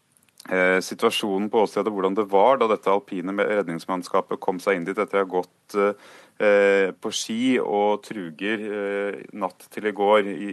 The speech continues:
i seks timer for å komme seg fram til Farindola, altså den, eh, lille byen hvor, eh,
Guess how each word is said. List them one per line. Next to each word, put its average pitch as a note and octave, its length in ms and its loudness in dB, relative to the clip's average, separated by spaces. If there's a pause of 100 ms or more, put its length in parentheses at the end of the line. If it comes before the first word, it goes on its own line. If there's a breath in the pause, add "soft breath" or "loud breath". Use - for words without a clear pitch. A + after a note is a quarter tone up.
(120)
i G#2 60 -12
seks - 320 -8
timer E2+ 280 -6
for F#2 140 -4
å - 40 -10
komme E2+ 220 -6
seg F#2+ 160 -6
fram F2 380 -4
til F2 420 -6
Farindola, F2 580 -2
altså F2 200 -6
den, F2 220 -10
eh, F2 340 -10
lille F2+ 240 -6
byen E2+ 400 -8
hvor, D#2+ 260 -8
eh, E2+ 200 -4